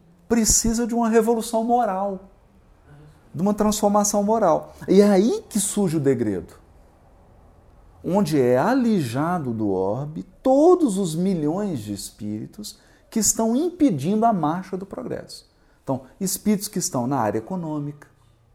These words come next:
na área política, na área religiosa,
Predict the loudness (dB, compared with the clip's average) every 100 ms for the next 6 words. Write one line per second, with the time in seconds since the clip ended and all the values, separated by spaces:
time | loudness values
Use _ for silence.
0 | _ _ -10 -6 -4 -6 -6 -8 -8 -10
1 | -12 -20 _ _ _ _ _ -14 -8 -8
2 | -8 -8 -8 -8 -8 -8 -10 -12 -18